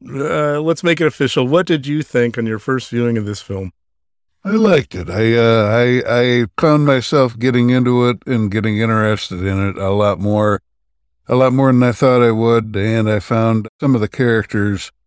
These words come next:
Speaker 2: at least somewhat more likable than I anticipated. Yeah, it was worth watching. I liked it.
Speaker 1: <laughs> Yeah,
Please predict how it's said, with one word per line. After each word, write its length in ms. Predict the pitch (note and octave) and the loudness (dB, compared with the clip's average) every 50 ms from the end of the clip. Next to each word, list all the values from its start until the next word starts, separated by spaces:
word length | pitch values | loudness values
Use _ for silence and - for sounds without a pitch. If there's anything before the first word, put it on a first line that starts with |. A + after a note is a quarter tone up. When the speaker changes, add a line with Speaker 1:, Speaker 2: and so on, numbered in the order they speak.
| _ _ | _ _
Speaker 2:
at 140 | - A#2+ C#3 | 0 0 2
least 300 | D3+ D#3+ D3 B2 - - | 2 2 0 0 -2 -6
somewhat 460 | - - E3+ D3+ C#3 B2+ A#2+ A2+ G#2+ | -6 -2 0 0 2 2 2 0 0
more 240 | G2 G#2+ A2+ A2 A2 | 0 0 0 2 2
likable 560 | G#2+ G#2 G#2+ A2 G2 - F#2+ F2 G2 G2+ G2 | 2 2 2 2 0 -2 -4 -2 -2 0 0
than 160 | F#2+ F#2+ G2 G2 | 0 0 0 0
I 160 | F#2+ F#2+ F#2+ | 0 0 0
anticipated. 920 | F#2+ F#2 F2 - G#2+ F#2+ - - - D2 - D#2+ D#2 D2+ D2 D#2 C#2+ C#2+ - - _ _ _ _ | -2 -2 -2 -2 -4 -4 -4 -6 -10 -8 -8 -8 -6 -6 -8 -10 -12 -14 -16 -20 _ _ _ _
Yeah, 180 | - D3+ G#2 F#2+ | -2 0 0 0
it 40 | G2+ | 0
was 200 | A#2+ C3+ A#2 A#2+ | -2 -2 -4 -4
worth 200 | B2+ A#2+ A2 - | -4 -4 -4 -4
watching. 460 | A2 F#2+ D2+ D2 E2 - F2 D#2+ D#2+ E2 | -4 -4 -4 -6 -8 -8 -10 -8 -8 -8
I 80 | E2 | -8
liked 340 | E2 D#2 D2 C#2 - - - | -8 -8 -8 -10 -10 -12 -8
it. 380 | - - - - _ - F#3+ - _ | -6 -6 -6 -6 _ -12 -14 -14 _
Speaker 1:
<laughs> 160 | - - - _ _ _ _ _ _ _ _ _ _ _ _ _ _ | -18 -18 -18 _ _ _ _ _ _ _ _ _ _ _ _ _ _
Yeah, 200 | - D#3+ D#3 D3 | -4 -2 0 0